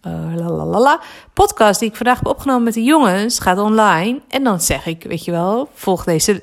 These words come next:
of ga naar mijn website, dan kan je de challenge doen. Dus dat is weer een hele mooie deadline dat ik dat gefixt heb. Ehm,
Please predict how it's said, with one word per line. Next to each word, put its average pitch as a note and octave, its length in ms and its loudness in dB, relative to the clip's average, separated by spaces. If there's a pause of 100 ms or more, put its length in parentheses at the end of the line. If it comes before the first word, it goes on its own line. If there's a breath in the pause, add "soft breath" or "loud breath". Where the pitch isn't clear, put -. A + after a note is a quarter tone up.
of E3+ 180 -10
ga F#3+ 260 0
naar F3 180 0
mijn E3+ 160 -4
website, F#3 560 0 (380 loud breath)
dan - 120 -8
kan G3 140 0
je G3 160 0
de D4 120 -4
challenge C#4 300 -2
doen. D#3+ 220 -8
Dus E3 140 -6
dat G#3 140 0
is - 60 -4
weer G#3 120 -4
een F#3 80 -2
hele F3+ 200 -2
mooie E3+ 240 -2
deadline F3+ 440 -2
dat E3 160 -4
ik E3 120 -12
dat D#3+ 260 -6
gefixt - 680 -10
heb. E4+ 340 -2 (640 loud breath)
Ehm, A3 360 -2